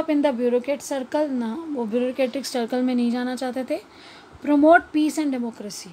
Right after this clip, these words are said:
वो प्रमोट करना चाहते थे पीस और डेमोक्रेसी को। और work in favor of the people, वो सभी लोगों के फेवर में भी काम करना चाहते थे। तो यहाँ पर फेवर में भी कैसे काम करेंगे, सबसे पहले वो पीस और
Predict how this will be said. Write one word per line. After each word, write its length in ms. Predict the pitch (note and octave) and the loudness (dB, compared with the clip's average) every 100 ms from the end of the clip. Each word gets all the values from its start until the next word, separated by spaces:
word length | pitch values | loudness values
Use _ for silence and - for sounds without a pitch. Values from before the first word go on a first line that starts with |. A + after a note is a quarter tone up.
| F#3+ | -12
वो 100 | A3 | -8
प्रमोट 380 | B3 B3 C#4 D#4+ | -2 2 4 2
करना 240 | C#4+ C4 | 0 -2
चाहते 320 | B3+ A#3+ A3+ A3+ | -2 -4 -4 -6
थे 60 | |
पीस 340 | C#4+ B3+ A3+ C4+ | -6 -6 -4 0
और 140 | E4 - - - - - | -2 -2 -16 -20 -20 -8
डेमोक्रेसी 600 | A3+ C4 C4 C4 A3+ - A3+ | -2 2 2 0 -4 -4 -10
को। 200 | - G3 - - - - - - - - - - - - - - - C4 | -12 -18 -20 -20 -20 -20 -20 -20 -20 -20 -20 -20 -20 -20 -20 -20 -6 0
और 180 | C4+ | 0
work 400 | A3 G#3 C#4 D4+ | 0 2 2 4
in 280 | E4 E4+ - | 2 0 4
favor 400 | C4+ B3 C4 C#4+ | 4 4 4 2
of 40 | E4+ - - - A3 | 0 -10 -20 -8 -4
the 160 | B3 | -2
people, 320 | C4 A#3+ C4 B3+ - - - - | -2 -2 -4 -4 -8 -20 -20 -4
वो 80 | B3+ | -2
सभी 280 | C4+ C4 C#4+ | 0 2 4
लोगों 280 | C4+ C4 | 4 2
के 140 | C4 D#4 | 0 -4
फेवर 340 | - A#3+ A#3 | 0 0 0
में 140 | A#3+ C4 | 0 0
भी 100 | D#4 | 0
काम 260 | D4+ C#4+ | 0 0
करना 280 | C4+ C#4 C#4 | 0 -2 -2
चाहते 360 | C4+ A#3+ A#3+ A#3 | -2 -4 -6 -6
थे। 100 | B3 - - - - - | -8 -10 -20 -20 -14 -6
तो 60 | |
यहाँ 260 | C4+ C4 C4+ | 0 0 4
पर 160 | E4 | 4
फेवर 360 | - C#4+ C#4 D#4 | 4 2 4 4
में 140 | D#4+ | 4
भी 100 | D#4+ | 2
कैसे 300 | D#4 C#4+ A#3 | 0 -2 -2
काम 220 | D4+ C#4+ C#4 | -2 -2 0
करेंगे, 400 | C#4 C#4+ D4 F#4+ - - - | -2 0 0 -4 -10 -20 -20
सबसे 300 | - B3+ G#3 | -8 -6 -2
पहले 300 | C#4 C4+ C4+ | 0 2 2
वो 140 | C#4 E4 | 2 0
पीस 340 | D4+ C#4 B3 | 0 0 2
और 140 | D4+ | 2